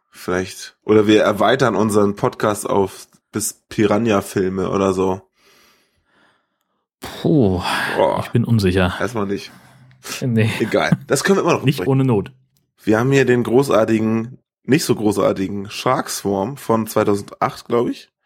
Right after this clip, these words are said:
Speaker 1: der mich f-, überrascht hat, in dem Moment, als ich guckte, wie lange läuft der denn noch, und ich auf die Rückseite der D V D guckte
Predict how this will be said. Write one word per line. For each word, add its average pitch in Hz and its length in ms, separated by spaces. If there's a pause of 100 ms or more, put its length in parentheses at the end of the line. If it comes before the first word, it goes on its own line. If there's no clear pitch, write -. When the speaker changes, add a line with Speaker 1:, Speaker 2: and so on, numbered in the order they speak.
(680)
Speaker 1:
der 113 580 (1120)
mich 135 240
f-, - 180
überrascht 123 540
hat, 135 380
in 117 140
dem 139 120
Moment, 131 260
als 110 140
ich 120 120
guckte, 123 320
wie 117 60
lange 107 200
läuft 127 260
der 110 60
denn 101 120
noch, 107 240
und 104 180
ich 113 120
auf 110 120
die 104 300
Rückseite 143 400
der 120 80
D 113 100
V 117 120
D 117 140
guckte 101 520